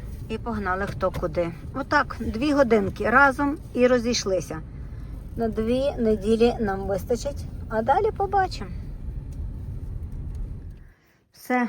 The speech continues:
ми дома попрощалися з друзями. Обіцяли бачитися частіше знову.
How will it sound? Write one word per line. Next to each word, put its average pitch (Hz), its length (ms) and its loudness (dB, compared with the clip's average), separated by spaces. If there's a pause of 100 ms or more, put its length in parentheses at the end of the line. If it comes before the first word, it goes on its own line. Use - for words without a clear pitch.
ми 247 160 0
дома 202 460 0
попрощалися 208 840 -4
з 165 40 -8
друзями. 269 600 2 (720)
Обіцяли 202 500 2
бачитися 196 580 -2
частіше 185 580 -4
знову. 160 400 -2